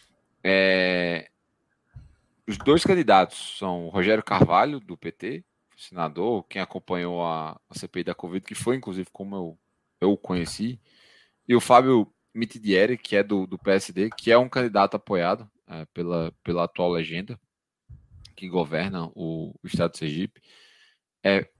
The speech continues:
dentro do, dos votos válidos, eles ficaram com quarenta e quatro a quarenta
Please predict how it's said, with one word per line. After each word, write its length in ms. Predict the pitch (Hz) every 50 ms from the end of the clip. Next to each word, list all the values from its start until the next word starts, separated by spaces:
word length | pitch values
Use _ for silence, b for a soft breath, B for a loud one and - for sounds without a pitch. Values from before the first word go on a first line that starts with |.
| _ _ _
dentro 480 | _ 98 104 135 170 240 240 190 175
do, 560 | 147 127 131 123 120 117 110 101 95 90 - - _
dos 140 | 92 87 87
votos 280 | 104 107 110 - -
válidos, 500 | - 95 92 107 117 101 87 80 - - -
eles 180 | 98 92 - -
ficaram 280 | - - 95 101 107
com 120 | 107 107 104
quarenta 380 | - 107 104 110 127 - 143
e 40 | 127
quatro 280 | - - 107 113 117 123
a 20 |
quarenta 500 | - - 139 139 127 98 87 80 - -